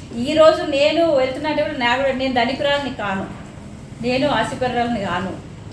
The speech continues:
నేను ఉండేది నాకున్న దాంట్లో నాకు నా ఈ రోజు వచ్చే వాళ్ళందరూ రూపాయి తీసుకోకుండానే నాకు సపోర్ట్ చేసేవాళ్ళు.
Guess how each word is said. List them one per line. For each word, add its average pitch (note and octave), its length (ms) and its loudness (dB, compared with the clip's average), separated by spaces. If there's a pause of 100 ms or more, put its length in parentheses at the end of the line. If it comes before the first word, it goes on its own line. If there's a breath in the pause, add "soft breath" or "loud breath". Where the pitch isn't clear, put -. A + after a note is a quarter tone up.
(340)
నేను C#4+ 340 6
ఉండేది D4+ 400 0
నాకున్న D4 540 0
దాంట్లో D4+ 380 2
నాకు C4 480 0
నా C4+ 200 0
ఈ C4+ 140 2
రోజు D4 260 6
వచ్చే D4+ 280 0
వాళ్ళందరూ C#4+ 520 -2
రూపాయి E4 280 0
తీసుకోకుండానే C#4 920 -2
నాకు A3+ 340 -2
సపోర్ట్ A#3+ 340 -2
చేసేవాళ్ళు. F#3 400 -4